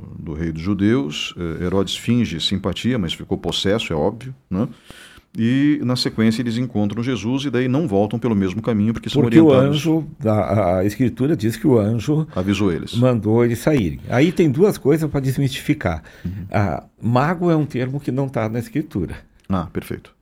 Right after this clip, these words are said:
Speaker 2: Eram três reis. O termo, o, o termo mago é usado como sinônimo de três reis sábios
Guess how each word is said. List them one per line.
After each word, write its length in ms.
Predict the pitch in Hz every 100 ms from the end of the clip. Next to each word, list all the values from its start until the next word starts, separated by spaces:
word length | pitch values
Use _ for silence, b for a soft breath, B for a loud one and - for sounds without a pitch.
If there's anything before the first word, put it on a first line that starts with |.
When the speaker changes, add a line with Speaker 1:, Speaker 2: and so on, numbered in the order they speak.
| _
Speaker 2:
Eram 260 | - 101 104
três 300 | 104 127 117
reis. 240 | 120 139
O 180 | 120 117
termo, 420 | 113 156 170 156
o, 420 | 131 104 110 107 -
o 80 |
termo 340 | - 151 160 113 98
mago 380 | 110 151 160
é 40 | 143
usado 340 | 117 123 147
como 160 | 147 139
sinônimo 480 | - 120 131 156 139
de 100 | 127
três 320 | 127 127 117
reis 220 | 131 156
sábios 680 | - 143 131 123 110 104